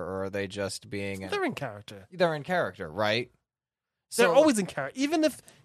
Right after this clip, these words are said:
Speaker 2: you're on stage telling your tr-, if it's Nanette, it, you're still in fucking character.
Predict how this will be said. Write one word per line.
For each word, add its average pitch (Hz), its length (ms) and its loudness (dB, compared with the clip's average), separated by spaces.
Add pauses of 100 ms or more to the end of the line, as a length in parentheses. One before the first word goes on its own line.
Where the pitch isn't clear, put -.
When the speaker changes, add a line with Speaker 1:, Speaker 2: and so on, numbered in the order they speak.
Speaker 2:
you're 175 200 -4
on 220 100 2
stage 151 460 -2 (160)
telling 185 340 -2
your 160 160 -2 (120)
tr-, - 120 -12
if 151 140 -2
it's 185 180 -2
Nanette, 180 520 0 (1040)
it, 156 140 -10 (100)
you're 180 120 2
still 254 200 4
in 202 60 6
fucking 147 280 0
character. 117 540 -2